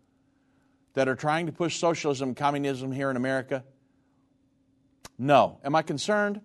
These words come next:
Sure. I don't like paying three or four or five dollars worth of gas, uh, for a gallon for gas.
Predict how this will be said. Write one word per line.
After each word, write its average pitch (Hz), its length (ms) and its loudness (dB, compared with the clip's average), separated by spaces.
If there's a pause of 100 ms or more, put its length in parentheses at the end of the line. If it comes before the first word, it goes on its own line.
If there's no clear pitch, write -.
Sure. 165 420 2 (320)
I 131 120 2
don't 226 160 0
like 120 260 0
paying 113 240 -2
three 135 240 4
or 117 40 6
four 123 200 0
or 107 60 -2
five 117 240 4
dollars 110 320 4
worth 110 160 -2
of 92 80 -8
gas, 120 360 2
uh, 123 140 4
for 117 240 -6
a 82 60 -10
gallon 123 320 2
for 110 100 -4
gas. 139 460 -2